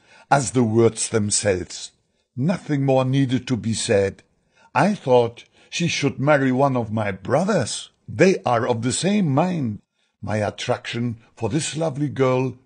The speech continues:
vanished. My interest could not have been resurrected with a deep channel dredge.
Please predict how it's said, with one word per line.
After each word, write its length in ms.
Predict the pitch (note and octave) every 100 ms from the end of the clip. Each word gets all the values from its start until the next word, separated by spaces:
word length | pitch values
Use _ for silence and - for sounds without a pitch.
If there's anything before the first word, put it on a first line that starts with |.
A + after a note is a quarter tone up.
| -
vanished. 640 | G2+ G#2 F2 - - - _ _ - A2+
My 260 | A2+ B2 E3+
interest 640 | F#3 F3 D3 B2+ - - _ -
could 220 | C#3+ -
not 200 | D3 C#3
have 220 | D3+ -
been 180 | C3+ C3
resurrected 840 | C#3+ A#2 B2 B2+ D3 - D#3 D#3 - - A#2
with 220 | B2+ A#2
a 60 |
deep 500 | G2+ E2+ D3+ - -
channel 500 | - C3 C#3+ C#3 C3+
dredge. 680 | G#2+ F#2+ A#2+ F#2+ A2+ - -